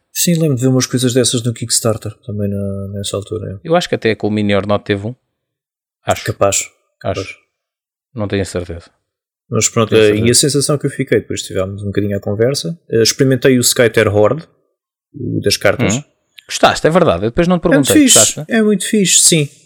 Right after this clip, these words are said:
Speaker 2: É?
Speaker 1: Jogámos em cooperativo, eh, porque eu já tinha jogado com o André, só que a gente não sabia se tinha feito as regras bem.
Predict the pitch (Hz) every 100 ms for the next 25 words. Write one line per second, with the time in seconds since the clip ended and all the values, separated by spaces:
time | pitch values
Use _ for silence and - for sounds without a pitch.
0 | - 123 156 - 117 117 143 135 139 127
1 | 127 120 113 110 107 110 175 - _ _
2 | _ _ _ - 120 - 123 147 139 131
3 | 131 120 120 113 110 117 120 107 - _
4 | - 98 - 104 - 101 104 101 107 -
5 | 110 101 104 101 98 95 90